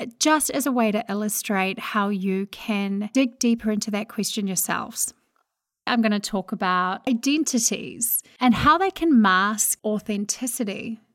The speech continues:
I'm gonna really dive into how our unconscious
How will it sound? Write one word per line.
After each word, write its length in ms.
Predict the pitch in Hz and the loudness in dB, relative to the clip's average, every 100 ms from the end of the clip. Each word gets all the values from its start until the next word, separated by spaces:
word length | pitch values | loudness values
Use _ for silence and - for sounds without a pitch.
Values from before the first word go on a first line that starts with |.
| _ _ - | _ _ -4
I'm 100 | 247 | 0
gonna 160 | 294 285 | 2 0
really 360 | 196 196 202 | 0 0 0
dive 280 | 202 202 196 | 0 -2 0
into 460 | 196 208 - 190 190 | -2 -2 -2 -2 -4
how 420 | - 185 180 196 | -2 0 0 0
our 280 | 208 180 - - | 0 0 -2 -8
unconscious 760 | 285 - - 294 - 214 - | -8 -8 -6 -4 -2 -2 -4